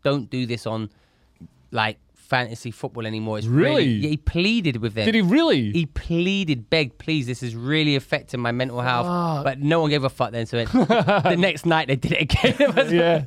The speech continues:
Speaker 2: the
Speaker 1: and
Speaker 2: nineties was great, man.
Speaker 1: <laughs> I
Speaker 2: You could
Speaker 1: mean
Speaker 2: actually have fun.
Speaker 1: and then, and then they had the Garden Seeds or the Lightning Seeds come out and make a song <laughs> about it. It just takes, it just,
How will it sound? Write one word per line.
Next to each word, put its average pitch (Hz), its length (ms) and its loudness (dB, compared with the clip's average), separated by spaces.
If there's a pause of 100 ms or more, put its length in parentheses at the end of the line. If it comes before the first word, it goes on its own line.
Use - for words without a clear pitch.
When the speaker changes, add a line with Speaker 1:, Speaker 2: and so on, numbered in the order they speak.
Speaker 2:
the 175 80 0
Speaker 1:
and 185 80 2
Speaker 2:
nineties 220 380 4
was 151 160 2
great, 175 440 0
man. 151 160 2
Speaker 1:
<laughs> 214 160 4 (360)
I - 60 0
Speaker 2:
You - 0 -
could 226 100 4
Speaker 1:
mean 220 80 6
Speaker 2:
actually 208 320 2
have 165 220 2
fun. 170 320 4 (140)
Speaker 1:
and 180 140 -2
then, 208 120 2
and 180 160 2
then 185 120 0
they 185 120 2
had 175 200 0
the 156 100 -2
Garden 156 520 0
Seeds 131 320 -4
or 120 60 -2
the 120 120 0
Lightning 139 400 0
Seeds 127 220 -6
come 139 160 -2
out 123 80 -2
and 123 80 -4
make 123 140 -4
a 131 40 -6
song 143 220 -2
<laughs> - 20 -2
about - 360 -2
it. 226 40 2
It 226 100 2
just 247 140 0
takes, 269 220 -2
it 190 160 -4
just, 240 160 -2